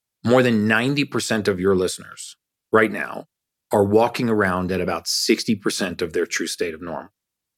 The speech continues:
They have forgotten what normal feels like. They have accepted this baseline sense of normalcy. They might think they feel great. They have no idea how good normal can feel.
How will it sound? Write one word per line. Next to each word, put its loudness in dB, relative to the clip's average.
They 8
have 2
forgotten 2
what 0
normal -6
feels -12
like. -20
They 6
have 2
accepted 2
this -2
baseline 0
sense -8
of -8
normalcy. -2
They 4
might 2
think 0
they 0
feel -6
great. -4
They 6
have 2
no 4
idea 0
how 0
good 0
normal -6
can -8
feel. -12